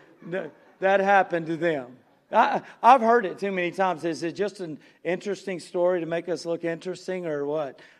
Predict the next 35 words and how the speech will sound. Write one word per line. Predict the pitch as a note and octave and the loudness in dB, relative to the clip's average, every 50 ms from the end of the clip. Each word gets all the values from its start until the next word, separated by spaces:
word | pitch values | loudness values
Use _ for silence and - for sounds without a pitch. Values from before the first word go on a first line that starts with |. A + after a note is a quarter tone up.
| _ _ - | _ _ -4
Because | D3+ E3+ E3+ E3 F#3 F3+ E3+ D#3 D3+ C#3 D#3 | -2 -2 2 4 4 4 4 4 2 0 0
I | E3+ F3 | 0 0
know | F3 F3+ F#3+ G3+ G#3+ G3+ | 2 4 6 6 8 8
I've | F3+ F3 F3 E3+ | 6 6 4 6
heard | F#3 G3+ G#3+ F#3+ | 4 4 2 4
of | D#3+ | 2
a | E3+ | 0
lot | E3+ F3 F#3 F#3+ G3 F3+ | 2 2 4 4 4 2
of | E3+ | 0
people | - D#3+ G#3 G3 - - D#3+ D#3 D#3 C#3+ D3 - _ _ - - _ _ _ | -2 -4 -4 -4 -4 -2 -2 -2 -2 -4 -8 -14 _ _ -20 -20 _ _ _
that | C#3+ E3 F3 E3+ | 0 0 2 2
have | E3+ D3 C3 | 2 0 0
done | D3 E3+ F3 F3 D#3+ | -2 -2 -2 -2 -2
that. | D#3 D3 C#3 C3+ C3+ - _ _ _ _ _ _ _ _ | -4 -6 -6 -8 -10 -14 _ _ _ _ _ _ _ _
And, | - A3 A3 A3+ G#3+ G3+ F#3+ F3+ - - | 0 0 2 2 2 0 -4 -6 -8 -8
you | A#3+ F#3+ G3 B3 | -6 -4 -2 2
know, | A#3+ A3 F#3+ F#3 | 4 4 4 4
just, | F3+ F#3 A3+ A3 - - - - _ _ _ _ _ D3 | 2 0 0 -2 -2 -4 -10 -20 _ _ _ _ _ -18
just | C3 C#3 G3 F#3+ F3+ - - - - _ _ _ _ _ _ _ _ _ _ _ _ _ _ _ _ _ _ _ _ _ | -6 -2 0 0 0 -2 -6 -14 -20 _ _ _ _ _ _ _ _ _ _ _ _ _ _ _ _ _ _ _ _ _
chunk | _ - - C4+ C#4 D#4 D#4 D#4 | _ -2 0 2 2 2 0 -2
you | D4 D4 C#4+ C#4+ | -2 0 0 0
into | C#4 C4 C4+ C4+ | 0 -2 -2 0
the | B3+ B3 | 0 2
water | A3+ G#3 G3+ F#3+ F3+ E3+ E3 D#3 D#3 D3+ D#3 D#3 D#3+ _ _ _ _ _ _ _ _ - C3+ - | 4 6 6 8 8 6 4 2 -2 -6 -8 -12 -18 _ _ _ _ _ _ _ _ -20 -6 2
and | G#3 G3+ G#3 G3+ F#3+ F3+ F3 D#3+ D3+ D3+ D3 - - _ _ _ _ _ _ _ | 4 6 6 6 4 2 0 -2 -4 -6 -10 -14 -18 _ _ _ _ _ _ _
you're | C#3+ B2+ D3 A3+ C#4+ D#4+ D#4 | -12 -2 2 4 6 8 8
on | C#4+ C4 B3+ A#3+ A#3 | 8 8 8 6 4
your | A#3 A3+ A3 G#3+ G3+ | 4 4 4 4 6
own. | F#3+ E3+ D3+ C#3 C3+ B2+ A#2+ - - - _ _ - _ | 6 4 4 2 -2 -8 -14 -18 -20 -20 _ _ -20 _
You're | - E3 G#3+ B3+ C#4 C#4+ | -2 2 4 6 8 8
on | C4 B3+ A#3+ | 8 8 6
your | A#3 A3+ A3 A3 | 4 4 4 6
own | A#3 A#3 A#3 A3+ | 6 4 4 2
to | G3+ G3 | 0 -2
survive. | F3+ - F#3+ F#3 D#3+ D3+ G3 G#3+ A#3+ C#4 C#4+ D4 C#4+ | 0 0 0 0 6 8 8 10 10 10 8 6 4